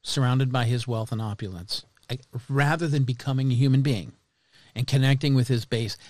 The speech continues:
not from an angry orange orangutan, miserable human being that he is,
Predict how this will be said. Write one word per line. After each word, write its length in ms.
not 280
from 240
an 200
angry 380
orange 600
orangutan, 760
miserable 540
human 300
being 260
that 120
he 180
is, 280